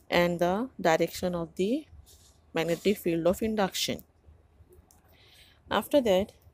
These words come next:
we had seen the E M F induced in a circuit whose parts move in a fixed magnetic field,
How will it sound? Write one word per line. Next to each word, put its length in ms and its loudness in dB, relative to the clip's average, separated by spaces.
we 280 2
had 280 0
seen 520 2
the 440 6
E 140 6
M 160 2
F 120 0
induced 760 0
in 180 2
a 80 2
circuit 540 0
whose 180 0
parts 540 -2
move 360 -2
in 160 -2
a 120 0
fixed 500 -2
magnetic 640 -2
field, 380 2